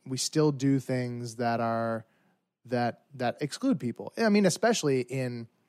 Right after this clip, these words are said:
I mean, I th-, I think it's fair to say that the last five years of the world have been the biggest push in history to stop excluding people on a-,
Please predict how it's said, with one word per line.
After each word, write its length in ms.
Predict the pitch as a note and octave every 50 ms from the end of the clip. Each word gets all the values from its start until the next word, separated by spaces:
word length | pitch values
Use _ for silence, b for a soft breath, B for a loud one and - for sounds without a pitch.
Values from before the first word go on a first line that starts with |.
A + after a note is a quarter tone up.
| _ _ _
I 40 | C3+
mean, 320 | C3+ C3+ B2+ A#2+ A2+ G#2+ - _ _ _ _ _
I 80 | C3 B2+
th-, 100 | - _ _
I 80 | - B2+
think 140 | B2+ D#3 D3
it's 100 | B2+ -
fair 200 | - - B2+ B2+
to 60 | A#2
say 360 | - - C3 B2+ B2 A#2+ A#2
that 140 | G#2+ A2+ G#2
the 80 | A#2+ A#2+
last 320 | A#2+ B2 B2 A#2+ - -
five 460 | - - - - A2+ A2+ A#2 A#2+ A2+
years 500 | A#2 A2+ A2+ A#2+ A#2+ A#2 A#2 A2+ A2 - -
of 320 | - B2 A#2 A2+ A2 G#2+ G#2
the 80 | A#2+
world 400 | A2+ G#2+ C3 E3 E3 C#3 B2 A#2
have 240 | A#2 - B2 A2+ G#2+
been 340 | A#2 B2+ B2 A#2+ A#2 A2+ A2+ b b b b b b b _
the 100 | C3+ B2
biggest 540 | A2 - _ - C#3 C3+ B2+ C#3 - -
push 260 | - - C3+ B2 - C3
in 100 | A#2+ A2+
history 600 | G#2 B2 A#2 - - A2+ G#2 G#2 G#2+ G#2 A2 A2 - _ _ _
to 460 | - - B2 A#2+ A#2 A#2 A2+ A2 G#2+ - _ _ _
stop 560 | _ - - - - - B2 A#2+ A#2+ A#2+ - - _
excluding 580 | B2 A#2+ - - - - B2+ A#2+ B2 B2+ B2 A#2
people 480 | A#2 A#2+ A2+ - A2+ A2+ A2 A2 G#2+ b b b b b b b b b _ -
on 400 | A#2+ A#2 A2+ A2+ A2+ A2 G2+ - _ _ _ _ _ _ _ _ _ _ _ _ _ _
a-, 60 | C#3